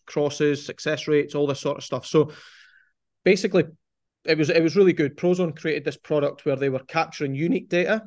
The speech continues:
and they were, uh, coding the game in a way that it was delivered as a package to be analysed. And it was a, it was a reference point as to what players and what teams had done.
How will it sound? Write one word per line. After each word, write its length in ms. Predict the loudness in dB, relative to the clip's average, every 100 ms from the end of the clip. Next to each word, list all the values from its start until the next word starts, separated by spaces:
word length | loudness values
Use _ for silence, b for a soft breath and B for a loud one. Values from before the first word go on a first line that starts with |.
| -10
and 140 | -6 -2
they 60 |
were, 160 | 0 0 -4 _ _ _ _ -20 -6
uh, 540 | -2 0 0 -2 -4 -6 _ _ _ _ _
coding 360 | -2 0 2 0
the 80 | 0
game 280 | 0 2
in 80 | 0
a 60 | -2
way 260 | 0 0
that 180 | -2 -4
it 120 | -8 _ _
was 160 | -10 -6
delivered 380 | -2 0 0 -2
as 80 | -8
a 60 |
package 540 | -8 -6 -4 -4 -6 -8
to 60 |
be 200 | -8 -8 -4
analysed. 560 | -4 -2 -2 -4 -6 -8
And 240 | -6 -4 -4
it 60 |
was 100 | 0
a, 160 | 2 2
it 40 | 0
was 100 | 0
a 80 | 0
reference 380 | 0 -2 -12
point 280 | _ -6 -6
as 120 | -8 -10
to 100 | -4
what 240 | -4 -4
players 360 | -4 -2 -2 -4
and 120 | -8
what 180 | -10 -8
teams 240 | -8 -8
had 160 | -8 -4
done. 220 | -6